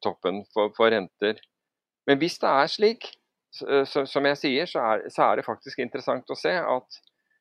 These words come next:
at den, den asseten som virkelig går, og, og som på en måte leder dette, leder dette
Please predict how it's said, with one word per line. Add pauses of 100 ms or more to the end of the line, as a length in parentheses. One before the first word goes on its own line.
(1160)
at (320)
den, (340)
den
asseten
som
virkelig
går, (1500)
og,
og
som
på
en
måte
leder
dette, (200)
leder
dette